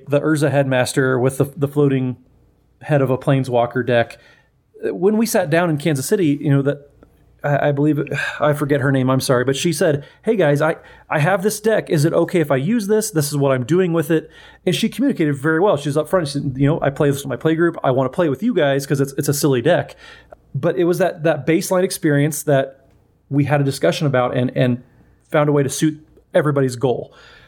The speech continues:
Just communicating and, and finding a way to,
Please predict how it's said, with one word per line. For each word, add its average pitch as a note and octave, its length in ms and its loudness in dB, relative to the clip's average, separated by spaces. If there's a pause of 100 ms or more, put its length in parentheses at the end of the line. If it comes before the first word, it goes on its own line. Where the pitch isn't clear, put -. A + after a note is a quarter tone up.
(120)
Just G#3+ 240 -2
communicating D#3 840 2
and, C3 80 -2
and C3+ 280 0
finding E3+ 300 0
a D3 40 0
way D3 180 2
to, C3+ 300 0